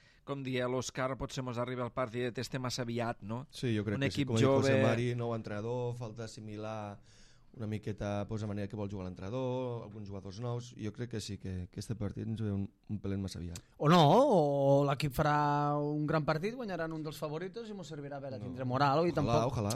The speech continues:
Speaker 2: però
Speaker 3: A vegades no, no ho
Speaker 2: Mm.
Speaker 3: saps, també el
Speaker 2: No, no,
Speaker 3: Flix
Speaker 2: sí,
Speaker 3: entenc
Speaker 2: està
Speaker 3: que es
Speaker 2: clar,
Speaker 3: tira
Speaker 2: està
Speaker 3: més
Speaker 2: clar.
Speaker 3: rodat d'aquí
Speaker 2: Mm.
Speaker 3: cinc mesos que ara,
Speaker 2: També,
Speaker 3: també.
Speaker 2: també,
Speaker 3: O sigui que
Speaker 2: també.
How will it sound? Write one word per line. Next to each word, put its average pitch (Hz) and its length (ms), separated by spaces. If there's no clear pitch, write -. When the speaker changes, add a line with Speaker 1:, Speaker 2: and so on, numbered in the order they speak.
Speaker 2:
però 131 160
Speaker 3:
A 135 100
vegades 139 360
no, 214 240
no 147 120
ho 123 80
Speaker 2:
Mm. 95 80
Speaker 3:
saps, 175 260
també 143 220
el 131 80
Speaker 2:
No, 123 100
no, 156 60
Speaker 3:
Flix 175 100
Speaker 2:
sí, 190 60
Speaker 3:
entenc 190 240
Speaker 2:
està - 0
Speaker 3:
que - 80
es - 20
Speaker 2:
clar, 127 60
Speaker 3:
tira 202 160
Speaker 2:
està - 20
Speaker 3:
més 175 140
Speaker 2:
clar. 147 80
Speaker 3:
rodat 143 180
d'aquí 131 320
Speaker 2:
Mm. 113 40
Speaker 3:
cinc 127 300
mesos 135 180
que 139 120
ara, 156 180
Speaker 2:
També, 98 240
Speaker 3:
també. 139 80
Speaker 2:
també, 92 240
Speaker 3:
O 90 40
sigui 117 160
que 123 120
Speaker 2:
també. 92 300